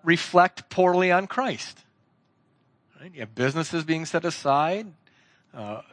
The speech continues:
o-, other institutions stopping, and if the church were to demand its right at that time, I,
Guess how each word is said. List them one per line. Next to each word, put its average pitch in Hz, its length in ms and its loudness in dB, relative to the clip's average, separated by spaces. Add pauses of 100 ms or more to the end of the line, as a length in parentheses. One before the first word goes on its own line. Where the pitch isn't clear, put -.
(1120)
o-, 151 200 -2
other 147 280 2
institutions 170 840 -2
stopping, 165 580 2
and 156 80 -2
if 135 140 -6
the 139 80 -6
church 165 320 2
were 170 80 -2
to 156 80 2
demand 151 420 2
its 156 180 -4
right 151 220 4
at 147 100 -2
that 143 200 2
time, 143 280 2
I, 151 120 -2